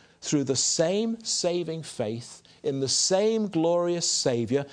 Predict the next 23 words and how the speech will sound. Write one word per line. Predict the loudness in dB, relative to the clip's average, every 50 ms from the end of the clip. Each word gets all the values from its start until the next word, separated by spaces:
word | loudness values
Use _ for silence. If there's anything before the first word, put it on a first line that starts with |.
| -14 -18 -8 -2 -2
according | -2 0 2 2 2 2 2 0 -2 -2 -2
to | -4 -4
the | -2 -2
same | 0 0 0 2 2 2 4 4 4 4 2 0 -2 -6 -10 -20 -20 -10 _
truth | -2 2 6 6 6 6 4 2 0
of | 0 0 2
the | 2 4
gospel | 6 6 4 4 0 0 2 2 2 2 0 -6 -6 -2
as | 0 0 2 0 -2
preached | -6 -6 -4 -2 0 0 -2 -2 -6 -6 -4 -2
and | -2 -2 -2 -2 -4
taught | -6 -4 -4 -2 -2 -2 -4 -4
by | -4 -4 -4 -2
the | -2 -2
apostles. | -4 -4 -4 -6 -8 -8 -8 -8 -10 -10 -12 -12 -10 -8 -8 -8 -10 _ _ _ _ _ _ _ _ _ _ -18 -8 -4
It's | -4 -2 0 4
that | 4 4 4
we're | 4 4 4 4 4
in | 2 0
agreement | 0 0 0 2 2 2 2 2 2 0 0
with | 0 0 0 2
those | 2 2 2 2 0 -2 0
things | 0 0 2 2 0 0 0 -2 -2 -4 -6